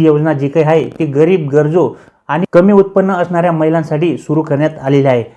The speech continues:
त्यामुळे त्याच महिलांना या योजनेअंतर्गत लाभ मिळायला पाहिजे, अशा प्रकारे शासनाचे धोरण आहे. त्यामुळे ज्या महिला या योजनेमध्ये अपात्र ठरतील त्यांना या योजनेचा लाभ हा मिळणार नाही. त्याच्यानंतर दुसरा जो काही नियम आहे मित्रांनो, तो म्हणजे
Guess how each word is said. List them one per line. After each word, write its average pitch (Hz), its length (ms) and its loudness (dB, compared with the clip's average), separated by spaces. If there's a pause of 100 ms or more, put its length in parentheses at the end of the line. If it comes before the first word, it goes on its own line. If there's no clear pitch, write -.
(180)
त्यामुळे 151 260 0 (140)
त्याच 175 200 2
महिलांना 160 480 -2
या 147 160 0
योजनेअंतर्गत 143 840 0
लाभ 143 220 0
मिळायला 143 320 0
पाहिजे, 139 400 0 (300)
अशा 156 200 -2
प्रकारे 170 360 0
शासनाचे 147 480 -2
धोरण 135 320 0
आहे. 120 180 0 (320)
त्यामुळे 147 260 0
ज्या 135 220 0
महिला 160 260 0
या 156 140 0
योजनेमध्ये 143 540 0
अपात्र 143 400 -4
ठरतील 147 440 -2 (280)
त्यांना 160 200 -2
या 160 160 0
योजनेचा 139 460 0
लाभ 143 160 0
हा 151 220 -2
मिळणार 151 320 0
नाही. 117 180 -4 (180)
त्याच्यानंतर 185 400 0
दुसरा 170 300 0
जो 160 140 2
काही 175 140 -2
नियम 160 240 0
आहे 151 80 0
मित्रांनो, 143 400 -2 (460)
तो 196 120 4
म्हणजे 165 400 0